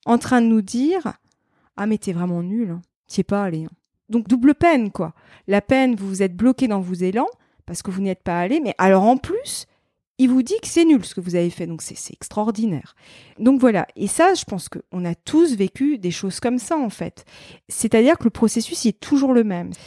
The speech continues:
Et donc, pourquoi je vous partage ça ? Parce que c'est exactement ce qui m'est arrivé, par exemple, ce week-end. Ce week-end, il y avait le salon du livre.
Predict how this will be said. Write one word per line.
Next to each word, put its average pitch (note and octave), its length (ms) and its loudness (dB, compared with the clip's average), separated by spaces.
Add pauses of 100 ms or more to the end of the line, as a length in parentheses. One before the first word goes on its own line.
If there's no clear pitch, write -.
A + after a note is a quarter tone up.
(360)
Et A#3 80 2
donc, D#4 180 2 (420)
pourquoi E4+ 300 2
je D4 80 4
vous C4 60 4
partage A#3+ 440 0
ça ? D4+ 140 2
Parce B3+ 160 2
que G#3 100 -8
c'est - 140 -2
exactement A3 560 -2
ce - 140 -10
qui - 160 -8
m'est F#3 100 -2
arrivé, F3+ 320 -2
par E3 180 -8
exemple, F#3+ 280 -6
ce - 160 -12
week-end. G3 420 -12 (800)
Ce - 160 -10
week-end, D4 360 4 (120)
il - 60 -4
y A3 40 6
avait G3 100 4
le G#3 60 0
salon C4 320 4
du G#3 140 2
livre. F#3 440 -6